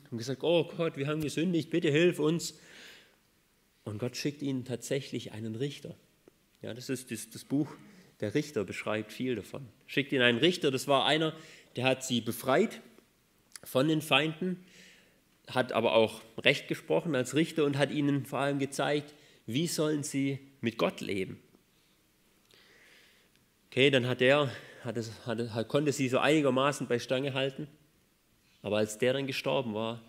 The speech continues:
da ging's wieder los. Und zwar noch schlimmer. Ja, da wurden sie noch,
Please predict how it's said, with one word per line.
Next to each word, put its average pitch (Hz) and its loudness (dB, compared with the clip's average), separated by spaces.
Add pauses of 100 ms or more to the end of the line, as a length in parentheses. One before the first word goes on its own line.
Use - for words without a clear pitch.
(120)
da 107 -6
ging's 117 -8
wieder 131 -4
los. 92 -8
Und 113 -4
zwar 127 2
noch 170 2
schlimmer. 92 -4 (400)
Ja, 135 -2 (220)
da 120 0
wurden 160 4
sie 156 0
noch, 190 4